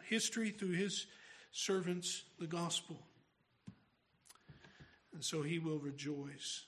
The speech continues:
Let me just say this morning, if you don't know who Christ is, if you're not saved, that's the message which matters most.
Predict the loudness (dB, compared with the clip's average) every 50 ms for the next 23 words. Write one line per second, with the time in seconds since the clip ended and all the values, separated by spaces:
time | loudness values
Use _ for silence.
0 | -12 -12 -8 -4 -2 -2 0 0 2 2 2 2 2 2 0 0 0 -2 -2 -2
1 | 0 0 0 0 0 -2 -2 -2 -4 -6 -4 -4 -4 -4 -4 -4 -6 -8 -6 -6
2 | -4 -4 -4 -4 -4 -4 -6 -6 -6 -6 -6 -8 -8 -6 -6 -4 -4 -2 0 0
3 | 2 2 2 0 0 0 -2 -4 -4 -2 -2 -2 0 -2 -4 -4 -2 -4 -2 -2
4 | -2 -2 -2 -2 -4 -4 -4 -2 -2 -2 -2 -2 0 -2 0 0 -2 -2 -2 0
5 | 0 0 0 0 -2 -2 -2 -2 -2 -4 -8